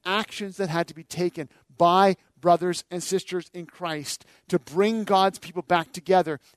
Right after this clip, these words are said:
after this unspeakable tragedy. But this work was done and is still being done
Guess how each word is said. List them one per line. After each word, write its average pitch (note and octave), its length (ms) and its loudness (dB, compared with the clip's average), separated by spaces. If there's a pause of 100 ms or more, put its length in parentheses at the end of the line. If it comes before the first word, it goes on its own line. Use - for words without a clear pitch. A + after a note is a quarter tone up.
after F3+ 320 -4
this E3 320 -8
unspeakable E3 1000 -6 (240)
tragedy. D3 640 -10 (960)
But E3 160 -2
this G3 200 -8
work F#3+ 240 -2 (760)
was F3 280 -2
done F#3+ 280 -4
and F3 140 -4
is D#3+ 180 -8
still E3 400 -6 (220)
being E3 420 -10 (100)
done C#3+ 360 -8